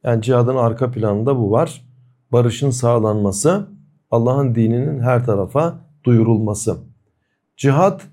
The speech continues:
merde-, mertebe-i şehadetin merdivenidir. Allah yolunda savaş, o da bir cihattır. Ve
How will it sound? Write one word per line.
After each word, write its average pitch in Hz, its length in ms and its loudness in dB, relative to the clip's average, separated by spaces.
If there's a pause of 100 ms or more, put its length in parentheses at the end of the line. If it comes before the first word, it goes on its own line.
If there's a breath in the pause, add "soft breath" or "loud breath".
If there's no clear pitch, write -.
(160)
merde-, 135 520 0
mertebe-i 139 640 2
şehadetin 123 1040 -2
merdivenidir. 117 1000 0 (340)
Allah 143 260 2
yolunda 135 360 2
savaş, 127 680 -2 (260)
o 123 120 0
da 117 380 2
bir 110 180 0
cihattır. 123 720 -2 (580)
Ve 127 300 4